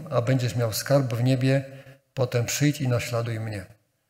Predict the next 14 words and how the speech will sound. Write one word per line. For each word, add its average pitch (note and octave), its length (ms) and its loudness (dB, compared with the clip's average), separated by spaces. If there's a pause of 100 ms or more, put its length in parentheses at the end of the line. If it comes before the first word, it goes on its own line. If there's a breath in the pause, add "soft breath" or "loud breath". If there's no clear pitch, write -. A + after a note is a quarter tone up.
(1500)
I B2 120 -6
to C3+ 160 4
było B2+ 280 4
ten B2 180 0
o B2+ 120 2
jeden B2+ 360 4
krok, B2 560 0
o C3 120 0
jeden B2 280 2
przysłowiowy A#2 520 -2
most, B2 580 -2
o B2+ 120 -4
jedno A#2+ 320 0
coś - 440 -6